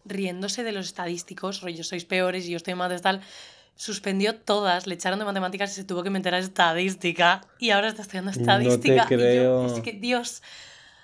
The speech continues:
Speaker 2: Pero está amargadísimo esa
Speaker 1: No sé,
Speaker 2: persona.
Speaker 1: canalizará su, su ganas de sentirse mejor en otro aspecto.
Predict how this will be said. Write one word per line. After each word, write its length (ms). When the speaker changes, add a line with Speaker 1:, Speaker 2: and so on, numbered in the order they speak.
Speaker 2:
Pero 200
está 380
amargadísimo 1000
esa 140
Speaker 1:
No 60
sé, 240
Speaker 2:
persona. 320
Speaker 1:
canalizará 680
su, 340
su 560
ganas 280
de 60
sentirse 340
mejor 340
en 120
otro 300
aspecto. 580